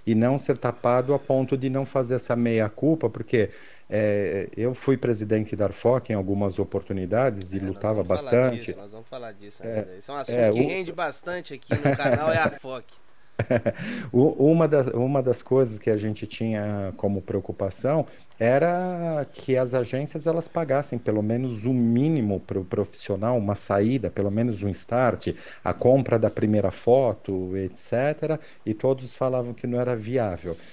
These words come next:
Speaker 1: Mas o que passou a acontecer? É, todas as pessoas que trabalhavam nas agências,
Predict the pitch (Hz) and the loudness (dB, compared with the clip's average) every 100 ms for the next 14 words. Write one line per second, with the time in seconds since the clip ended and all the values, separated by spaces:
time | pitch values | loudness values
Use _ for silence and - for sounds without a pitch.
0 | - 135 131 165 196 185 170 - 143 - | -4 0 0 0 -2 0 0 2 2 2
1 | 131 110 110 - 95 80 - - - - | 0 0 -4 -2 0 0 -4 -20 -20 -20
2 | - - - 95 101 - 170 185 165 165 | -20 -20 -10 -4 -4 2 2 2 0 -4
3 | 156 - 123 - 127 120 110 107 120 147 | -6 -6 -8 -8 -4 -2 0 0 2 0
4 | 113 104 101 92 90 90 131 135 - 80 | -2 -4 -2 -2 -2 0 -2 -2 -6 -10
5 | - | -10